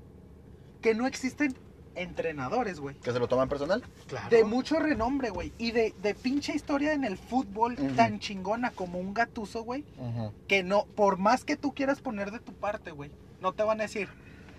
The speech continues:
Speaker 1: sí, sí, sí, sí, mijo.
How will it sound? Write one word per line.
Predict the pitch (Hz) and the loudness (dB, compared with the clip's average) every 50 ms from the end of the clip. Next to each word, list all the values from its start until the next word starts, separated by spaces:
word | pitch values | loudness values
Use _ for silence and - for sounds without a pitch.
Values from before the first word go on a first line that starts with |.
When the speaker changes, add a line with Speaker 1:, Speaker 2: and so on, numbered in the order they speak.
| - - - - - - - - - - - - - - - - - - | -8 -8 -6 -6 -8 -12 -20 -20 -20 -20 -20 -20 -20 -20 -20 -20 -6 2
Speaker 1:
sí, | - 269 311 320 294 - - - - - - | 6 6 6 6 4 0 -4 -12 -20 -20 -6
sí, | - - 240 233 | -2 0 0 0
sí, | - - 240 233 | 0 0 -2 0
sí, | - 247 233 | 0 0 0
mijo. | 220 190 170 147 - | -2 -2 -6 -8 -10